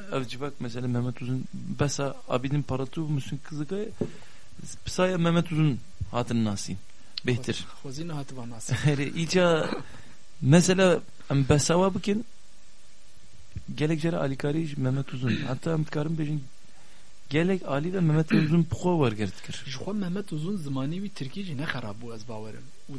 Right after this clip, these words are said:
Speaker 2: destpêkê
Speaker 1: Belê.
Speaker 2: de ji xwe Tirkî ne dinivîsî.
Speaker 1: <coughs> Belê, belê, Tirkî jî dinivîsan.
Speaker 2: Yani Tirkî jî dinivîsan, ji ber ku di wî warî de ew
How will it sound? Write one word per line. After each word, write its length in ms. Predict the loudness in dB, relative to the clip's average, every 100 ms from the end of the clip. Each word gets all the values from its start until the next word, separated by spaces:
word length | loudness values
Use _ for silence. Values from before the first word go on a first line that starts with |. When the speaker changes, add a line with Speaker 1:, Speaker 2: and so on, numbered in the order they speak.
| -8
Speaker 2:
destpêkê 180 | -2
Speaker 1:
Belê. 340 | 2 2 2 -2
Speaker 2:
de 80 | -6
ji 60 |
xwe 180 | -4 -4
Tirkî 320 | -4 -8 -4
ne 120 | -4 -4
dinivîsî. 400 | -6 -8 -8 -2 -2 0 -2 -2
Speaker 1:
<coughs> 320 | -2 -2 0
Belê, 300 | 2 2 2
belê, 160 | 0 -2
Tirkî 320 | -4 -8 -4
jî 120 | -4
dinivîsan. 320 | -2 -2 -2 -6
Speaker 2:
Yani 140 | -6
Tirkî 320 | -8 -8 -8
jî 100 | -8
dinivîsan, 580 | -8 -8 -8 -8 -8 -8
ji 100 | -6
ber 120 | -6 -6
ku 240 | -6 -6 -8 -10 -10 -6
di 60 | -6
wî 100 | -4
warî 300 | -4 -4 -4
de 60 |
ew 140 | -4